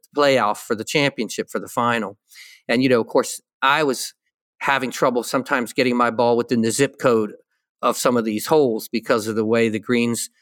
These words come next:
you know, they had the fins in tough spots and the greens are very difficult to figure out. But when I, when I was watching the playoff,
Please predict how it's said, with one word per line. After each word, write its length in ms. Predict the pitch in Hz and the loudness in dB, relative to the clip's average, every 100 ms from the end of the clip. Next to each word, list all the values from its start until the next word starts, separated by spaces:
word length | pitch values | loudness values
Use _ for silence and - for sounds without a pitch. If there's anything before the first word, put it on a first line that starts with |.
| _ _ _ _ | _ _ _ _
you 160 | 151 147 | -2 0
know, 60 | 104 | 2
they 100 | 113 | 0
had 180 | 113 | -2
the 80 | 87 | -4
fins 320 | - 117 113 | -4 -2 -2
in 80 | 110 | -4
tough 180 | - 110 | -2 -2
spots 460 | - - 110 110 - | -2 0 2 0 -4
and 100 | 110 | -6
the 60 | |
greens 340 | 98 120 113 117 | -2 0 0 -2
are 60 | |
very 420 | 107 113 113 107 _ _ _ _ _ - | 0 2 2 -2 _ _ _ _ _ -2
difficult 520 | 139 - - 117 - | -2 -2 -2 -2 -2
to 60 | - | -6
figure 420 | - 127 110 113 | -2 -2 0 0
out. 300 | 131 123 - - | 2 0 -2 -4
But 160 | 113 - _ _ _ - | -4 -6 _ _ _ 0
when 120 | 131 | 2
I, 240 | 131 127 127 117 | 4 2 0 -2
when 160 | 139 123 | 0 2
I 80 | |
was 160 | 123 - | 2 2
watching 360 | 156 160 185 127 | 2 2 0 -2
the 60 | |
playoff, 640 | - 190 196 139 107 117 | 0 2 2 2 0 -4